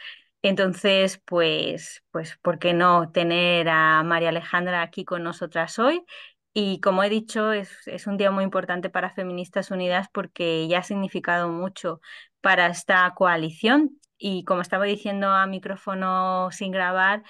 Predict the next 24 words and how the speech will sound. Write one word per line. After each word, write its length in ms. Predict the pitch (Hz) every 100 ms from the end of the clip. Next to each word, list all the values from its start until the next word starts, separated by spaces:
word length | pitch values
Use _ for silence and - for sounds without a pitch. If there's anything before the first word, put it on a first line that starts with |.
| - _ _ -
eh, 380 | 196 180 170 -
ella 260 | 180 180
también, 720 | 185 190 175 175 190 202 190 -
eh, 360 | 165 160 156
su 160 | 160 185
buen 200 | 175 185
trabajo 480 | 190 175 170 175 202
ha 60 |
significado 560 | 196 190 170 170 175 165
mucho 260 | 170 165 165
para 260 | 165 151
mí, 240 | 165 247 277 - - _ _
porque 880 | 180 180 175 - 170 165 160 156 147
como, 800 | - 170 156 151 147 143 147 147 -
como 180 | 170
todas 180 | - 240
las 160 | 247 247
cosas 280 | 226 214 214
que 100 | 208
tenemos 300 | 185 185 196
en 80 |
la 80 | 190
universidad, 680 | 185 180 180 - 180 208 226 226
pues 380 | 180 165 165